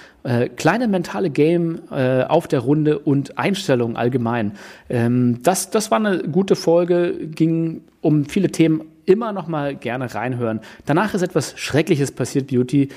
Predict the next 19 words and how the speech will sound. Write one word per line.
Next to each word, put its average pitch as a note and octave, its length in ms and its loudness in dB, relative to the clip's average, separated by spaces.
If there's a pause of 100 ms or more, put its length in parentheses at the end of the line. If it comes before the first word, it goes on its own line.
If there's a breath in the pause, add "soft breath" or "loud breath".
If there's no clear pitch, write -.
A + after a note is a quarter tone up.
(240 loud breath)
denn B2 60 0
du C#3 100 4
warst D3 200 0
krank. E3+ 400 -4
Du D3+ 100 0
warst F#3 240 0
nicht - 180 -2
da. F3 280 0
Irgendetwas F3 760 0
ohne D#3 280 2
Ahnung. C3 400 0
Da C3 160 2
hat D#3+ 160 -4
dich, C#3 200 -4
äh, B2+ 220 4
die B2+ 140 0
liebe C#3 320 2
Lena B2+ 380 2
als - 500 -4